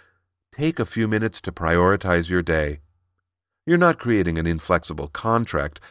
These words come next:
Things happen. But your planning will guide you through the inevitable distractions and diversions. Then, before running out the door at the end of the day, take a minute to assess how you did and what your day will look like tomorrow.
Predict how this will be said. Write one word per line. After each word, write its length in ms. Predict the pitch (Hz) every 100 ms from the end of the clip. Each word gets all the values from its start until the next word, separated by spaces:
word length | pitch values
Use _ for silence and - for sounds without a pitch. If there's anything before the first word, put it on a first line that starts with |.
| _ _
Things 300 | - 190 143
happen. 480 | 120 123 90 65 - _ _ _ _ _ _
But 160 | 104 101
your 160 | 107
planning 640 | 92 - 139 147 101 78 78 _ _ -
will 200 | 101 101
guide 520 | 90 113 131 139 90
you 180 | 76 73
through 220 | - 92
the 160 | 87 92
inevitable 720 | 90 95 101 92 85 78 78
distractions 760 | 82 - - 80 78 95 85
and 120 | 92
diversions. 640 | 90 98 110 104 87 76 - _ _ _ _ _
Then, 420 | 95 117 110 90 87 _ -
before 340 | 87 117 127
running 260 | 135 131 123
out 140 | 117
the 60 | 107
door 380 | 101 123 110 82
at 120 | 80
the 120 | 85
end 120 | 90
of 60 | 85
the 60 |
day, 360 | 82 98 95 80 - - _
take 260 | - 147 165
a 60 |
minute 240 | 160 143 143
to 120 | 110
assess 360 | 95 - 110 -
how 240 | - 95
you 180 | 101 98
did 320 | 87 82 76
and 160 | 78 85
what 180 | 104 95
your 100 | 110
day 160 | 110
will 140 | 110 113
look 200 | 113 117
like 180 | 117
tomorrow. 560 | - 117 117 131 80 71